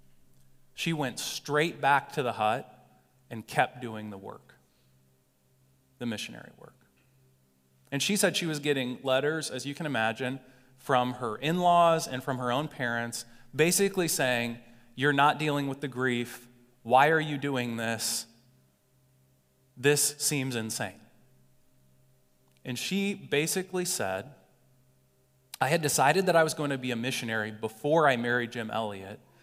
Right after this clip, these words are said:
so it was unthinkable for me to give up the work at that time." And she said that the key for her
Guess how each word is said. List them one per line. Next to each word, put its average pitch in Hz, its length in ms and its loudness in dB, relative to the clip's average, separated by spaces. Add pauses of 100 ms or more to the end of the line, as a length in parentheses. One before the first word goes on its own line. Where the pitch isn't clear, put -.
(160)
so 147 180 0
it 160 120 0
was 151 300 0
unthinkable 165 840 0
for 127 220 -4
me 135 260 0
to 127 200 -8
give 139 400 0 (120)
up - 600 -2
the 139 100 2
work 123 480 -2
at 120 220 -2
that 131 220 4
time." 107 440 -4 (340)
And 139 120 -2
she 175 180 2
said 120 460 2 (320)
that 135 420 4 (420)
the 135 80 -4
key 233 380 4
for 196 300 4
her 127 480 -2